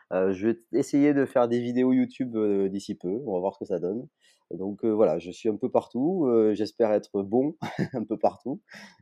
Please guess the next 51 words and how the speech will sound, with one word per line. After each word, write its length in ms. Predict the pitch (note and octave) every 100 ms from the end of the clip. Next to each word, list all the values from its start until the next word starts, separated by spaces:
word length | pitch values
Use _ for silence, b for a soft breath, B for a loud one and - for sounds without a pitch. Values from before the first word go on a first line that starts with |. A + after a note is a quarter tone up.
| -
Et 100 | G2
puis, 280 | - G2+ G2+
heu, 300 | G2+ G2 F#2+
voilà, 220 | F#2+ F#2
en 40 |
tout 100 | G2+
cas, 120 | B2
le 100 | B2+ A#2
site, 320 | - D3 -
heu, 240 | A#2 A2
vous 140 | G2 A2+
permettra 380 | A2 A2+ -
de 60 | A#2+
découvrir 340 | A2+ B2 A#2
un 60 | A2+
petit 140 | A#2
peu 320 | G#2 B2+ B2+ - _ _ -
l'alimentation, 960 | G#2 A#2+ C3 C3+ B2+ B2+ - C3+ C#3+ D3
les 160 | C3
cosmétiques 600 | C3 C3 C3 B2+ C3+ - -
et 80 |
le 80 | A2+
bien-être. 460 | G#2+ A2+ D3 - A2+
J'espère, 360 | A2 - B2+ A#2
euh, 420 | A2 A2 A2 A2
développer 440 | A2+ G#2+ A2 A#2+
prochainement 480 | - A2+ A2+ G#2+ A2+
le 100 | A2
textile. 480 | G#2+ - - A#2+ D#3 _ _ _ _
Euh, 240 | F2+ F#2 F#2+
j'ai 140 | G2
quelques 240 | A#2+ G#2 G#2
contacts, 440 | A2+ A2+ C3 -
mais, 260 | G#2+ G2+ G2+
euh, 220 | F#2+ F#2+
voilà, 180 | G2 E2+
c'est, 260 | - F#2 F2
comme 120 | F#2+
je 80 | F#2+
disais, 220 | G#2 G#2+
un 140 | A2
petit 160 | - -
peu 160 | -
encore, 360 | G#2+ G2 A2 G2
euh, 480 | F#2 F#2 F#2 F2+ F#2
limité, 520 | F#2+ G#2+ A2 - A#2+
balbutiant 600 | A2+ A#2 A2 A#2 - B2
en 180 | B2+ G#2+
France, 360 | - C3 A2 -
mais, 160 | A2
euh, 40 | G#2